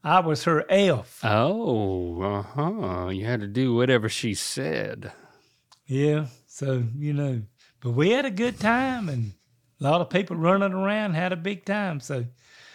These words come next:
Speaker 1: it
Speaker 2: See,
Speaker 1: went
Speaker 2: see,
Speaker 1: on
Speaker 2: you,
Speaker 1: for
Speaker 2: see,
Speaker 1: about
Speaker 2: you brought Christmas
Speaker 1: yeah.
Speaker 2: into Halloween. I knew you liked Christmas more than Halloween.
Speaker 1: <laughs> That's right. Yeah. So <clears throat> we, we,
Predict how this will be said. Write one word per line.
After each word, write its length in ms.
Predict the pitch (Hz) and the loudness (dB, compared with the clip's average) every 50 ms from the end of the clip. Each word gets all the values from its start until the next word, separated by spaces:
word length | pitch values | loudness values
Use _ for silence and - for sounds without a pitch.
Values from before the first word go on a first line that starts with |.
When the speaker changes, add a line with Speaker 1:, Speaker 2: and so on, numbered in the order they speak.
| - - - - _ _ | -20 -20 -20 -20 _ _
Speaker 1:
it 100 | 143 147 | 2 4
Speaker 2:
See, 60 | 147 | 8
Speaker 1:
went 140 | 165 190 202 | 8 8 10
Speaker 2:
see, 40 | 220 | 10
Speaker 1:
on 100 | 247 262 | 8 8
Speaker 2:
you, 40 | 262 - | 6 4
Speaker 1:
for 100 | - 202 | 2 0
Speaker 2:
see, 100 | 180 - | 4 6
Speaker 1:
about 120 | - - - | 6 8 8
Speaker 2:
you 80 | 339 | 8
brought 260 | 247 262 240 240 214 - | 8 8 8 8 6 6
Christmas 460 | - 220 240 240 - 233 233 208 170 | 6 6 6 6 6 4 4 4 4
Speaker 1:
yeah. 80 | 214 220 | 4 4
Speaker 2:
into 280 | 214 196 208 202 202 | 4 4 4 4 4
Halloween. 520 | 185 190 240 254 233 190 135 120 113 110 117 | 4 4 4 4 4 4 2 2 2 2 2
I 120 | 135 160 | 2 2
knew 180 | 180 185 214 254 | 2 2 2 2
you 180 | 269 226 147 | 2 2 0
liked 220 | 113 113 107 107 110 | 0 0 -2 -2 -4
Christmas 320 | - 117 104 90 95 101 98 | -4 -4 -4 -4 -4 -8 -6
more 220 | 98 98 98 101 | -6 -4 -4 -4
than 100 | 92 90 | -4 -2
Halloween. 460 | 90 92 87 80 78 78 71 - 82 _ _ _ _ _ _ - | -4 -4 -4 -6 -8 -14 -16 -18 -20 _ _ _ _ _ _ -20
Speaker 1:
<laughs> 320 | - - _ - - - | -20 -20 _ -20 -20 -2
That's 1000 | - 196 135 - 226 - - - 110 98 87 80 - - - - - - - - - | 0 0 2 4 4 2 4 2 -2 -2 -2 -2 -6 -6 -6 -6 -10 -10 -10 -12 -12
right. 300 | - - - - - 123 - _ _ _ _ | -12 -10 -6 -6 -6 -8 -8 _ _ _ _
Yeah. 220 | - 156 156 190 - - _ - - - - - - - - _ _ | -6 -6 -6 -6 -8 -12 _ -20 -20 -20 -20 -20 -20 -20 -20 _ _
So 360 | _ - 160 147 139 135 123 123 - - | _ -2 2 2 2 2 0 -2 -6 -8
<clears throat> 100 | _ - - 254 220 196 170 151 139 - _ - - - _ _ _ | _ 2 4 4 4 2 0 -2 -4 -6 _ -20 -20 -20 _ _ _
we, 220 | - 143 175 202 196 | 2 2 4 4 2
we, 340 | 277 214 147 151 180 180 | -2 -4 -2 -2 -2 -4